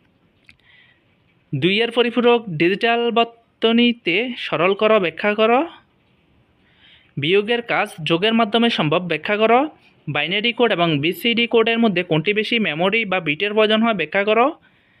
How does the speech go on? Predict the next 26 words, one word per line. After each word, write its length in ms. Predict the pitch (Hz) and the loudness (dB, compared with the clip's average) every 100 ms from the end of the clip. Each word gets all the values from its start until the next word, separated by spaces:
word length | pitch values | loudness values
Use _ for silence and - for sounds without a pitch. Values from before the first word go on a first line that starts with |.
| _ _ | _ _
তারপর 240 | 139 156 147 _ 156 | -4 0 -2 _ -6
অক্টাল 260 | 156 220 226 | -2 -2 -2
একটি 160 | 226 - - | -2 -4 -2
থ্রি 160 | - 170 | -2 -2
বিটের 320 | 208 214 226 - | -2 -2 -4 0
কোড 160 | 143 214 180 | 0 0 -2
ব্যাখ্যা 260 | 147 - 202 | -6 -4 -2
করো। 260 | 214 220 269 - _ _ _ _ | 2 2 2 -2 _ _ _ _
তারপর 200 | 151 147 151 | -4 -2 -4
হেক্সাডেসিমেলের 920 | 143 170 202 220 247 226 226 233 233 233 | -4 -2 -2 -2 0 0 0 0 -2 -4
একটি 280 | 143 - 185 214 | -8 -4 -4 -2
চার 180 | - 170 | -4 -4
বিটের 280 | 180 214 220 | -2 -2 -2
কোড 240 | 214 147 170 | 0 0 0
ব্যাখ্যা 300 | 139 143 - 202 | -2 -6 -4 -2
করো। 260 | 233 240 302 349 _ _ _ _ - - _ | 2 2 2 -2 _ _ _ _ -20 -20 _
বিশ্বের 340 | 143 175 240 233 | -6 0 0 0
সকল 200 | 233 240 | 2 2
ভাষাকে 380 | 233 233 247 190 175 | 2 0 -2 -4 -2
কোডভুক্ত 400 | 160 190 196 208 233 | 0 2 0 -2 -2
করা 200 | 226 226 226 | 0 0 0
সম্ভব 300 | 240 220 220 226 | 2 2 2 4
হয়েছে 340 | 226 220 - 185 | 2 2 -2 -2
ব্যাখ্যা 340 | 165 151 208 | -4 -4 -6
করো। 260 | 196 214 240 403 _ _ _ _ _ _ - | 0 4 4 0 _ _ _ _ _ _ -2
ইউনিকোড 800 | 165 214 233 226 247 240 247 | 2 2 0 0 4 6 4